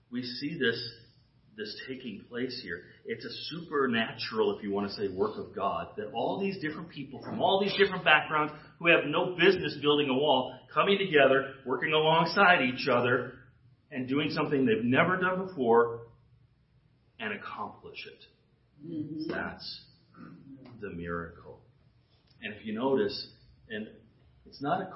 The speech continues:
Speaker 1: quick, easy, clean miracle
Speaker 2: Mm-mm.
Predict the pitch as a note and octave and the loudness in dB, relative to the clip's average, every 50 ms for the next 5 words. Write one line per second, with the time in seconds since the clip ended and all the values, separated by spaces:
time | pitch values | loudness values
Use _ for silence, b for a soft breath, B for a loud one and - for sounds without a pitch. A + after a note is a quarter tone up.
0 | - - - D3+ D3+ - - - - b b b b b b b b b _ _ | -12 -8 -8 -8 -8 -8 -12 -16 -20 b b b b b b b b b _ _
1 | A#2 A#2 B2+ C#3 - C3+ C#3 C#3 C3 - C4 C4+ C4+ - - - - - - - | -6 -4 -4 -2 -4 -6 -6 -6 -4 -2 -2 -2 -4 -6 -10 -14 -18 -20 -20 -20
2 | _ _ _ _ _ _ _ _ _ _ _ - - C#4 C#4+ D4 C#4+ C#4 A3 D#3+ | _ _ _ _ _ _ _ _ _ _ _ -16 -10 -6 -4 0 2 2 2 2
3 | A#2 G#2 G2+ F#2 F2 E2+ - - - F2 - - - G3 G3+ G3 - - - C#3+ | 0 0 0 -2 -2 -4 -6 -10 -12 -12 -12 -12 -12 -12 -14 -14 -14 -14 -10 -8
4 | C#3+ C#3 B2+ A#2 | -8 -8 -8 -10